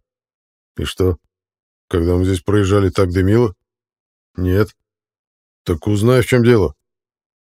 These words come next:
Караванщик недовольно посмотрел на командира отряда охраны.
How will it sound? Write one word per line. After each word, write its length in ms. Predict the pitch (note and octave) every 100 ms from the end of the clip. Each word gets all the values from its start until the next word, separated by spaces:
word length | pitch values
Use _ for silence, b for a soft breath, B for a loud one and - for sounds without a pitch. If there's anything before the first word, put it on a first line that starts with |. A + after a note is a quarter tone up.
| _ _ _
Караванщик 640 | - C#2 C#2+ E2 E2 D2+ -
недовольно 540 | D#2+ D#2+ E2 F#2+ F2+
посмотрел 560 | E2 - D#2+ D#2 F#2 G2
на 140 | F#2
командира 540 | E2+ F2 F2 E2+ D#2+
отряда 320 | E2 D2+ D2+ D#2
охраны. 500 | - E2+ F#2+ E2+